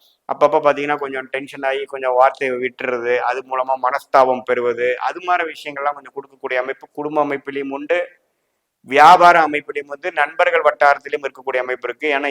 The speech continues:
ஏழாம் வீட்டிலேயே அப்படி இருக்கிறது கொஞ்சம் ஒரு குறையை கொடுக்கக்கூடிய வாய்ப்புகள் உண்டு. அது மாதிரி தசாபுக்தியில் போகும்பொழுது,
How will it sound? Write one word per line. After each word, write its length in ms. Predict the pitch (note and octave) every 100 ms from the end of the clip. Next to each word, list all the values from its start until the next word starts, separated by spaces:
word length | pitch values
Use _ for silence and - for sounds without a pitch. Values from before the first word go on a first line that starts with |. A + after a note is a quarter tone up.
| C3
ஏழாம் 300 | C#3 D#3+ D#3
வீட்டிலேயே 360 | D3+ D3 D3+ D3
அப்படி 180 | C3
இருக்கிறது 320 | B2 B2+ B2+ C3
கொஞ்சம் 360 | B2+ B2 D3
ஒரு 160 | C3+ C#3+ F#3 _ _
குறையை 280 | B2+ C#3 C#3
கொடுக்கக்கூடிய 480 | C#3 B2 B2 B2 A#2+
வாய்ப்புகள் 460 | A#2+ B2 C3 B2
உண்டு. 200 | A#2 A#2+ C#3+
அது 160 | B2+
மாதிரி 220 | C3 C3+ C3
தசாபுக்தியில் 680 | A#2+ C3 B2+ _ B2 A#2
போகும்பொழுது, 500 | A#2 A#2 A#2+ A#2+ D3